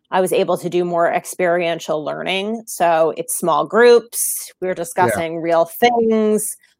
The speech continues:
Speaker 1: Um, I don't, I can't speak for all business degrees, but, you know, the program I was in was, we would talk about real things that happened at work that day. And then you can
Speaker 2: Right.
Speaker 1: take what we discussed and go into work the next day and implement it.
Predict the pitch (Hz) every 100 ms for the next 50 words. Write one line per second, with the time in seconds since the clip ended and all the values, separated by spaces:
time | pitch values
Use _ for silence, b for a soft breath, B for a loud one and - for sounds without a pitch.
0 | - 180 175 147 156 147 - _ _ _
1 | _ _ 190 185 - 190 196 151 185 175
2 | 180 190 196 202 196 190 - 175 190 185
3 | 180 165 _ 196 180 156 170 - _ _
4 | _ 208 175 180 170 - 185 190 185 185
5 | 175 160 - 202 233 185 202 202 170 185
6 | 180 - 185 160 - 190 185 170 - 190
7 | 196 - 113 - 127 120 170 - _ _
8 | - 196 175 143 131 107 208 180 196 190
9 | 175 - _ 220 202 170 - - 190 185
10 | 180 170 - 170 156 165 156 - - 214
11 | 185 160 143 180 190 - 233 220 156 90
12 | - -